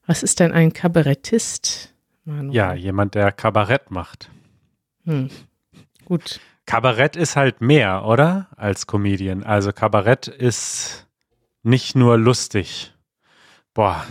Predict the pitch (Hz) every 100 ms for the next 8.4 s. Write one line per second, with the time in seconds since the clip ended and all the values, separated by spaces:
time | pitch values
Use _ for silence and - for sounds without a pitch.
0 | - 101 - 107 - 101 95 85 - -
1 | 107 - 98 95 92 95 - 101 104 -
2 | - 403 - 523 - 523 - 554 - 127
3 | - 147 147 139 143 151 143 151 190 190
4 | 160 131 127 131 - 101 95 95 - 101
5 | 104 - 120 - - 92 - - 110 123
6 | 302 - - - - 123 123 - 170 175
7 | 135 131 139 - 117 - 151 - 117 110
8 | 101 90 -